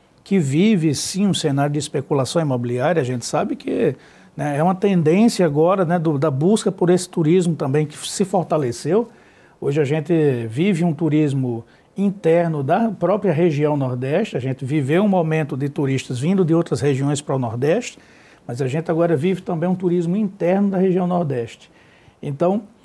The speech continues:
pensar esses espaços costeiros, né, quando a gente tá falando aqui de, de quilômetros e quilômetros de litoral com dunas, quilômetros e quilômetros de litoral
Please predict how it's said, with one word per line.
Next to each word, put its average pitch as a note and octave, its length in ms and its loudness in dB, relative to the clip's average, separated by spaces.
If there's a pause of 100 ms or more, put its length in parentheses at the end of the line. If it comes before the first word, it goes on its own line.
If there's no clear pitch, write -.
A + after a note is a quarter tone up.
(300)
pensar G3+ 680 2
esses F3 240 -2
espaços C#3+ 680 -4
costeiros, D3 800 0
né, D3+ 140 -2
quando D#3+ 200 -6
a C#3+ 40 -2
gente D#3+ 180 -6
tá - 160 -4
falando E3+ 440 0
aqui D#3+ 260 0
de, C3+ 720 0 (640)
de D3+ 80 -8
quilômetros F3+ 920 0
e F3 40 -2
quilômetros D#3+ 540 0
de D3 100 -2
litoral D3 500 0
com C#3 220 -6
dunas, D3 720 0
quilômetros E3+ 720 0
e C#3+ 60 -4
quilômetros D3 340 -2
de D#3 80 -2
litoral C#3+ 640 2